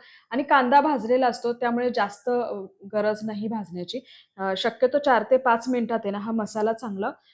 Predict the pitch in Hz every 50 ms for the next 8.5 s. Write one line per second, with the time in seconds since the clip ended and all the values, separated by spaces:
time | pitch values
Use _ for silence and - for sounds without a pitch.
0 | _ _ - 247 240 233 220 214 - 214 202 185 170 160 - - _ _ _ _
1 | - - 254 240 240 226 247 254 - 294 269 220 262 269 269 294 285 262 262 269
2 | 269 - - 208 208 202 196 226 233 233 247 233 233 240 240 233 208 - 233 220
3 | 220 214 226 220 220 220 214 208 180 180 180 - 214 185 190 233 240 240 226 208
4 | - - 233 220 220 226 226 196 175 190 208 _ _ _ _ _ _ _ - 262
5 | 262 262 262 254 233 196 233 - - 214 208 214 220 220 240 254 254 - 208 202
6 | - - 233 226 - 247 220 196 180 214 226 202 226 220 214 220 214 - - 233
7 | 226 _ - - 196 - _ _ _ _ _ - 208 240 233 254 277 269 262 247
8 | 240 247 247 247 247 240 233 226 220